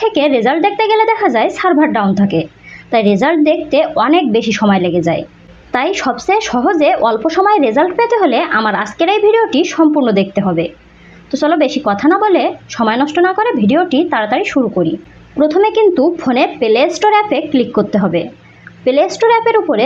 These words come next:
যে সার্চ অপশনটি আছে, এখানে সার্চ দেবে এসএসসি রেজাল্ট দুই হাজার চব্বিশ লিখে। এরপরে তোমাদের সেই অ্যাপটা খুঁজতে হবে যেটায় পুরো মার্কশিট সহ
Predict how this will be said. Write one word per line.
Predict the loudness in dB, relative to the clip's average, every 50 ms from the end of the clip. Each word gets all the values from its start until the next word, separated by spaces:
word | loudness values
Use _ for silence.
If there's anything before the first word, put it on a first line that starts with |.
| 0 2 0
যে | 0 0 0
সার্চ | -2 -2 -2 -2 -2 -2 -2 -2
অপশনটি | -2 -2 -2 -2 -2 0 -2 -2 -2
আছে, | -2 -2 -2 0 0 -2 -4 -10 -16 -20 -20 -10 -2 -2 -2
এখানে | 0 0 2 0 0 0 -2
সার্চ | -6 -6 -4 -2 0 2 2 2
দেবে | 2 2 2 0 0 0 0 0
এসএসসি | 0 0 -2 -2 0 0 0 0 0
রেজাল্ট | 0 0 0 0 -2 0 0 0 2
দুই | 2 2 2
হাজার | 2 0 0 0
চব্বিশ | 0 0 0 0 -2 0 0 -2
লিখে। | 0 0 -2 -4 -4 -6 -14 -20 -20 -20 -20 -14 -6 0 0
এরপরে | 0 2 2 0 0 2 0 0 0 0
তোমাদের | 0 0 0 0 -2 -2 -2 -4
সেই | -2 0 2 2
অ্যাপটা | 2 0 0 -2 -4 -2 0
খুঁজতে | 2 2 2 2 2 0
হবে | 2 2 2 0 2 2
যেটায় | 0 0 0 0 0 0 -2 -4 -4
পুরো | -2 0 0 2 0 0
মার্কশিট | -2 -2 -4 -4 -4 -4 -4 -4 -2 -2
সহ | 0 0